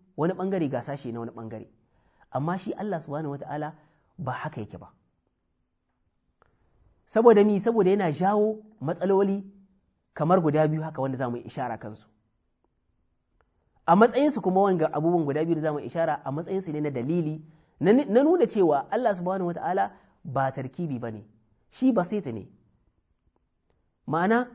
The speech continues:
abu ne wanda bai da kashi-kashi na jiki ko na gaɓuɓɓuwa ko sauransu dai.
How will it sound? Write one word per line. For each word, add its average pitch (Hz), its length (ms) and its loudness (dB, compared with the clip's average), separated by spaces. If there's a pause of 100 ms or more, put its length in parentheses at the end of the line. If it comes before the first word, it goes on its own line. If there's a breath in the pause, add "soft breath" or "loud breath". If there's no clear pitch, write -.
(140)
abu 170 220 2
ne 233 100 8
wanda 214 460 8 (1000)
bai 226 320 8
da 165 220 4 (220)
kashi-kashi 208 540 -6
na 185 100 0
jiki 160 300 -8 (1200)
ko 190 200 6
na 208 260 2 (440)
gaɓuɓɓuwa 226 580 0 (380)
ko 226 260 0
sauransu 202 460 -4
dai. 110 140 -12